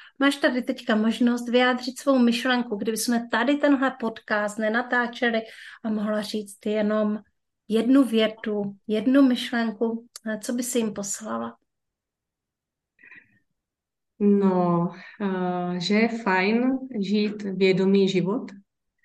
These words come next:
Speaker 2: Není potřeba se za nic stydět a je fajn, když potřebuju, tak, eh, a cítím, že si na to sám nestačím, tak jít za kýmkoliv, kdo je mi sympatický a vnímám, že to s ním můžu pozdílet a že mi může podat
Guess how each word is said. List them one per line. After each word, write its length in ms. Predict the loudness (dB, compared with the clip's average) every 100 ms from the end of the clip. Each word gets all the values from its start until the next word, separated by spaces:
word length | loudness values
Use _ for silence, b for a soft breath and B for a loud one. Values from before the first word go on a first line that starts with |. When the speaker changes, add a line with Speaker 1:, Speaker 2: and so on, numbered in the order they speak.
| B B B B B _
Speaker 2:
Není 280 | -2 2 2 0
potřeba 440 | -8 -8 -4 -4
se 140 | -2 0
za 100 | 2
nic 200 | 2 2
stydět 600 | -4 -2 2 4 2 0 -4
a 260 | -4 -2 -2
je 200 | -2 -4
fajn, 640 | -6 -4 -2 0 -2 -4 -10
když 320 | -4 -4 -4
potřebuju, 840 | -6 -4 -4 0 2 4 4 2
tak, 360 | -2 -2 -2 -2
eh, 40 |
a 280 | 0 0 -4
cítím, 400 | -4 -4 0 2
že 340 | 4 2 2 -4
si 160 | -6 -4
na 80 | -4
to 120 | -6
sám 240 | 0 2
nestačím, 720 | 2 0 -4 -4 0 2 0
tak 180 | -2 -4 -2
jít 320 | -2 0 -4 -6
za 120 | -4
kýmkoliv, 640 | -2 0 0 2 0 0 -4 -4
kdo 500 | -2 0 0 -2 -4 -6 -10 -10 -2
je 100 | 0
mi 100 | 0
sympatický 720 | 0 -2 -2 -2 -6 -2 0
a 40 |
vnímám, 520 | 2 0 0 0 0
že 180 | 0 0
to 140 | -2 -6
s 100 | -2
ním 120 | 0
můžu 240 | 0 -2
pozdílet 600 | -2 -4 -2 0 -2 -4
a 80 | -6
že 140 | -2
mi 120 | -2 0
může 260 | 0 -2
podat 260 | -2 -4